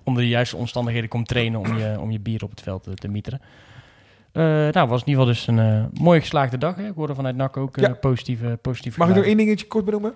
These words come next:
Speaker 1: Ja, mag zeker.
Speaker 2: Het was een, eh, project van Samen voor nac. Ik had, eh,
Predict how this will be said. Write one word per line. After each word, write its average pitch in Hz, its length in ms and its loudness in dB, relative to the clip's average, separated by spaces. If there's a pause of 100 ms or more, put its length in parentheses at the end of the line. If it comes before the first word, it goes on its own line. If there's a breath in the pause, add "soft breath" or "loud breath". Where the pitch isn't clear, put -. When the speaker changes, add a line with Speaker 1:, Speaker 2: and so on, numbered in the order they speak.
(140)
Speaker 1:
Ja, 143 120 4
mag 117 160 0
zeker. 135 200 -6
Speaker 2:
Het 139 80 -8
was 151 100 0
een, 160 160 0
eh, 156 100 0
project 175 320 0
van 165 100 -2
Samen 170 260 2
voor 143 120 0
nac. 170 200 -2
Ik - 80 -20
had, 143 140 -4 (100)
eh, 139 60 -2